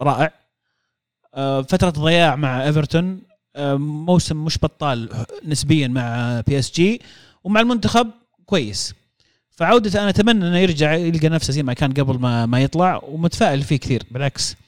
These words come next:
آم، المباراة شيء واللي قاعد يصير في اليوفي كله شيء ثاني. يعني يتكلم عنه على مستوى التغيير في اليوفي، اليوفي يمر في مرحلة تغيير كاملة.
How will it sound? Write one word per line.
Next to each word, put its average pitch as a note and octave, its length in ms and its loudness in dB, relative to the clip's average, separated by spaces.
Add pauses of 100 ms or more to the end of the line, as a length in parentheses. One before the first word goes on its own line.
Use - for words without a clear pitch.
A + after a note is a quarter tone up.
(560)
آم، C3+ 920 -2 (800)
المباراة F#3+ 420 6 (360)
شيء G3+ 440 4
واللي D3+ 380 2
قاعد D3+ 160 -2
يصير D#3 160 0
في D3+ 60 2
اليوفي D3+ 220 4
كله C3+ 320 2
شيء A#2 240 0
ثاني. A#2 300 0
يعني F#2 320 -8 (340)
يتكلم C#3+ 380 -2
عنه C3 200 0
على C3 120 4
مستوى C#3+ 340 2
التغيير C3 460 0
في C#3+ 60 2
اليوفي، D3 260 2
اليوفي C#3+ 300 2
يمر C#3+ 180 -2
في - 100 -2
مرحلة C#3 240 2
تغيير C#3 420 0
كاملة. D3 460 2